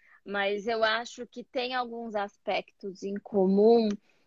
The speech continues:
que é sempre a nossa presença, independentemente do caminho que você dá a ela. Eu não sei se eu vou te ajudar com a resposta que eu vou dar ou não pra você,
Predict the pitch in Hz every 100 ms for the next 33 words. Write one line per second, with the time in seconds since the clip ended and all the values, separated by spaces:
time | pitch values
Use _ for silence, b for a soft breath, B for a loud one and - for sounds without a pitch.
0 | - 220 - 247 233 262 240 240 240 -
1 | 226 262 262 233 214 - 269 302 359 320
2 | 294 311 311 277 302 269 262 233 220 196
3 | 202 214 196 - 185 180 190 185 185 180
4 | 175 202 b b b - 208 214 247 233
5 | 214 226 214 202 202 247 - 208 190 -
6 | 190 196 - 190 196 185 196 202 202 196
7 | 202 - - 185 214 214 196 180